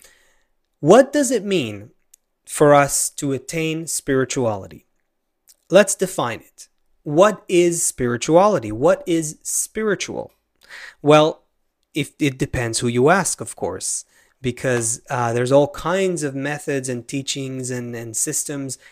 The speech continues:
and maybe there's all kinds of definitions for spirituality as well. Um, typically, it will relate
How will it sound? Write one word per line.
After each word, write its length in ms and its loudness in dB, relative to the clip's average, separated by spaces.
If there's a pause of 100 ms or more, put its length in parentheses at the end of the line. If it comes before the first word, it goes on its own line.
(180)
and 380 -2
maybe 260 2
there's 220 4
all 160 8
kinds 360 0
of 180 0
definitions 640 -4
for 140 -4
spirituality 880 -4
as 160 -6
well. 360 0 (880)
Um, 480 0 (600)
typically, 840 0 (520)
it 220 0
will 320 6
relate 420 4